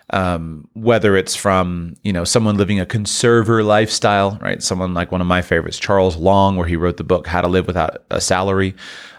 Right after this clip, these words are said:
Um, one of the modern people like Mister Money Mustache, who's inspired many people to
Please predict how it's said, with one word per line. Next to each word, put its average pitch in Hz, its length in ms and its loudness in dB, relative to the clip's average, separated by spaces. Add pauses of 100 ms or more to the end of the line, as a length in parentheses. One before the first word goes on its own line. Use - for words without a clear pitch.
Um, 82 640 -2
one 110 260 -2
of 98 40 0
the 95 60 -2
modern 101 720 2
people 104 400 2
like 90 180 0
Mister 104 240 -4
Money 87 220 -2
Mustache, 101 580 0
who's 82 140 -6
inspired 87 500 0
many 101 220 0
people 101 400 -2
to 85 240 -4